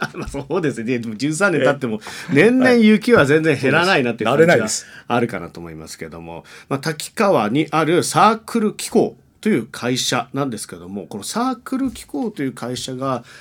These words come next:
Speaker 2: どういう会社なのか、
Speaker 1: はい。
Speaker 2: 教えてください。
Speaker 1: はい。えーと、機構っていうんですけどね、これ、もともと、あの、今、メインはね、農業機械。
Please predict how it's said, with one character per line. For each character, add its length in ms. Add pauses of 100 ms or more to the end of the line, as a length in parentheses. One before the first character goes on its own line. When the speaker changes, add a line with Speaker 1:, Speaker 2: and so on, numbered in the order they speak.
(160)
Speaker 2:
ど 140
う 60
い 120
う 60 (160)
会 200
社 160
な 160
の 80
か、 180
Speaker 1:
は 80
い。 80 (680)
Speaker 2:
教 120
え 40
て 80
く 80
だ 80
さ 160
い。 60
Speaker 1:
は 80
い。 100 (360)
え 320
ー 20
と、 140
機 160
構 240
っ 100
て 140
い 60
う 20
ん 60
で 60
す 80
け 60
ど 100
ね、 120
こ 80
れ、 80
も 100
と 140
も 140
と、 460
あ 140
の、 160
今、 380 (240)
メ 200
イ 40
ン 60
は 100
ね、 180
農 240
業 180
機 120
械。 240